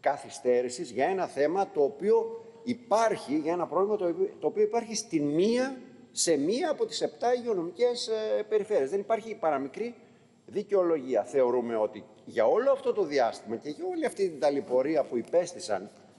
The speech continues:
υπέστησαν βεβαίως και βλάβη, και οικονομική βλάβη, θα πω παρακάτω, είναι, υπάρχουν ευθύνες και στο Υπουργείο Υγείας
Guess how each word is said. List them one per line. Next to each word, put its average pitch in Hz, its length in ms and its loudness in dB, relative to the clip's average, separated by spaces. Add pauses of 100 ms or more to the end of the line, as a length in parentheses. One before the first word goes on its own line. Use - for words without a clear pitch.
(400)
υπέστησαν 143 580 -2
βεβαίως 131 420 0
και 214 320 2 (560)
βλάβη, 92 560 0 (520)
και 156 120 0
οικονομική 92 540 -2
βλάβη, 85 500 -2 (160)
θα 95 120 -2
πω 107 140 -4
παρακάτω, 76 680 -6 (320)
είναι, 220 360 0
υπάρχουν 214 440 -4
ευθύνες 185 560 -2 (120)
και 226 160 2
στο 202 200 -2
Υπουργείο 87 520 -4
Υγείας 76 600 -6